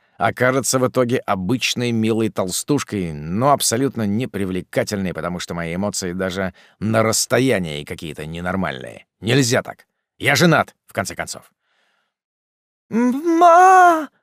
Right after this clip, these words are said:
Внезапно врезается в трубку детский голосок.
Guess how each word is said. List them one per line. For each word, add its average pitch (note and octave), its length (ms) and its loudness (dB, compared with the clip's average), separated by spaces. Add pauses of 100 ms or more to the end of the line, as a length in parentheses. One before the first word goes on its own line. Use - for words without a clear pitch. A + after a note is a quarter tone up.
(180)
Внезапно G2+ 680 0
врезается G#2+ 560 0
в - 60 -12
трубку A2+ 360 -4
детский F#2+ 400 -6
голосок. F#2+ 540 -6